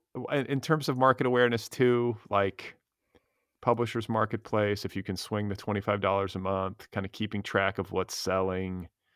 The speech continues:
Again, I feel, it feels so tricky because it's kind of a fluid situation and books are so specific, but I guess it could probably deliver some kind of useful awareness of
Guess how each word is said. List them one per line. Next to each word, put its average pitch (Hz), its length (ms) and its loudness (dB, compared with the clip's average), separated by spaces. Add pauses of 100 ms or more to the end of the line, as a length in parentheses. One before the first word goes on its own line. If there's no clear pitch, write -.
(760)
Again, 110 260 0
I 110 120 -4
feel, 143 180 2
it 120 60 -4
feels 151 200 2
so 123 100 2
tricky 107 400 0
because 87 680 -4 (380)
it's - 380 -12
kind 107 140 -6
of 92 100 -8
a 87 40 -8
fluid 90 400 -4
situation 85 920 -4
and 71 200 -12 (100)
books - 260 -4
are 85 60 -10
so 87 180 -6
specific, 85 880 -6
but - 140 -4 (560)
I 127 40 -4
guess 165 220 -2
it 147 40 -2
could - 140 -8
probably 95 360 0
deliver 87 400 -4
some 101 180 -6
kind 101 220 -4
of 80 160 -4 (120)
useful 85 460 -4
awareness 78 540 -6
of - 260 -12